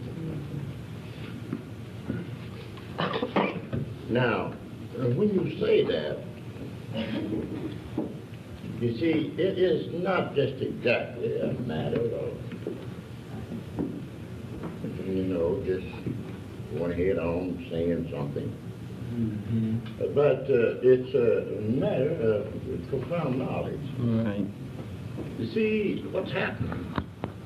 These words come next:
Speaker 1: is this, uh, is, uh, unless, as, uh, both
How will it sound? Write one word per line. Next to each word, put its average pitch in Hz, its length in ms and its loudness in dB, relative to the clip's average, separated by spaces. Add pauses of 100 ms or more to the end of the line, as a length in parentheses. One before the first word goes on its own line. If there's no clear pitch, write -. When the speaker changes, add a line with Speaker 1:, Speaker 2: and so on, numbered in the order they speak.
(160)
Speaker 1:
is 101 240 0
this, 120 260 4 (1900)
uh, - 420 2
is, 175 540 6 (1040)
uh, 117 280 4 (280)
unless, 156 600 4 (4000)
as, 120 480 2
uh, 113 400 2 (1600)
both - 300 0